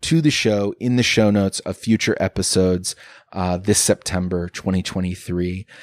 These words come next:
I also am in the process of raising money for the show.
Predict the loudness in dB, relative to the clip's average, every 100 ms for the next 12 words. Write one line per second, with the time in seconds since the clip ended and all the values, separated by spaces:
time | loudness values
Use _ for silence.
0 | -10 -2 -2 4 4 4 4 6 4 2
1 | 0 2 2 0 0 0 2 0 0 -2
2 | 0 2 2 2 4 2 0 -2 0 2
3 | 2 0 2 0 -4 _ _ _ _ _
4 | -6 -2 0 -2 -2 -4